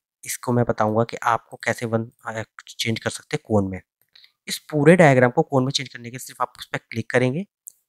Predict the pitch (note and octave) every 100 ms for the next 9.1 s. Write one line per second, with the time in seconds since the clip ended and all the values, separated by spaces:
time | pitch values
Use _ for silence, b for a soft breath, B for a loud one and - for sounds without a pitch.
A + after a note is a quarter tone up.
0 | - - A2+ A2+ A#2+ A#2 A#2+ - C3 B2+
1 | D3 - - A2 A#2 - A#2+ - B2+ B2+
2 | B2+ C#3+ - _ - A#2+ A#2 - B2+ -
3 | B2+ C#3 C#3 E3 - _ _ _ _ _
4 | _ D3 - E3 C#3+ B2+ A#2+ A#2 C#3 -
5 | - G#3+ _ - - - - D3+ A2+ G#2
6 | - _ _ - C3 A2+ B2+ A2 A#2 A2+
7 | G2+ - C4 F3+ - A2 F3+ - _ _
8 | _ _ _ - A#2+ - G2+ F#2 F2+ -